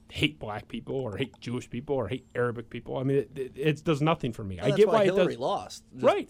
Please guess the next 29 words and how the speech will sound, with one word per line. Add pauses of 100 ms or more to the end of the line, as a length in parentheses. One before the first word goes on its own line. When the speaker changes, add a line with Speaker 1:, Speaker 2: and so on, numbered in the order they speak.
(120)
Speaker 2:
"I'm
a
woman,
vote
for
me."
It's
Speaker 1:
Stop.
Speaker 2:
like,
eh,
it's
Speaker 1:
Right.
Speaker 2:
not
enough.
Speaker 1:
Right,
and
Speaker 2:
You
Speaker 1:
you're
the
Speaker 2:
gotta
be
Speaker 1:
wrong
Speaker 2:
good.
You
Speaker 1:
woman.
Speaker 2:
gotta
be
great.
Speaker 1:
Right.